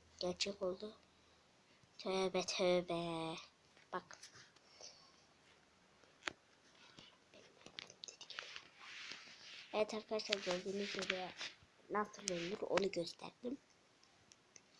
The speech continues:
Babdas. O nasıl isim? Aha, daha yeni beni öldüren adam. Tuttum seni. Aha, bu her zaman. Şu an Babdas'ın yanına gidiyoruz.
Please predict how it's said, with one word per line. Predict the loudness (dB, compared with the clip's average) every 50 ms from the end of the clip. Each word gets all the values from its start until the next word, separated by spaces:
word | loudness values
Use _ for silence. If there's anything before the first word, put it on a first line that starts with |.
| -16 -14 -14 -14 -16 -20 -20 -12 -2 2
Babdas. | 2 4 2 2 -4 -20 -20 -20 -20 -20 -20 -20 -20 -20 -20 -20 -4 2 6 6 6 6 4 2 0 0 -2 -4 -6 -10 -20 -20 -20 -12 -6 -4
O | -2 -2
nasıl | -2 -2 -6 -10 -10
isim? | -8 -6 -8 -8 -8 -14 -20 -20 -20 -20 -20 -20 -20 -20 -20 -20 -20 -20 -20 -20 -20 -20 -20 -16 -12 -8 0 4
Aha, | 6 6 8
daha | 8 8 8
yeni | 6 6 6 6 8
beni | 8 8 10 10
öldüren | 8 8 6 4 0 0 -2
adam. | -2 -6 -10 -14 -16 -16 -16 -18 -18 -20 -18
Tuttum | -18 -20 -10 -4 -2 0 2
seni. | 0 0 -2 -6 -14 -18 -18 -20 -20 -20 -20 -20 -20 -20 -20 -20 -20 -20 -20 -20 -20 -20 -20 -20 -20 -20 -20 -20 -20 -20 -20 -20 -20 -20 -20 -20 -20 -20 -20 -20 -20 -20 -20 -20 -20 -20 -20 -20 -20 -8 -2
Aha, | 0 2 2 2 2 2
bu | 0 0
her | 0 0 0 0
zaman. | 0 0 -2 0 0 0 -2 -2 -4 -6 -8 -12 -12 -12 -12 -18 -20 -20 -20 -20 -20 -20 -20 -20 -20 -20 -20 -20 -20 -20 -20 -20
Şu | -8 0 4 8
an | 8 8 8 8 4 2 0 4
Babdas'ın | 8 8 8 8 8 2 -12 -4 0 2 2 2 2 -2 -2 -2 -2
yanına | -2 -2 -2 -2 -2 -4
gidiyoruz. | -4 -6 -6 -4 -4 -4 -2 -4 -6 -10 -10 -12 -12 -12 -12 -12 -12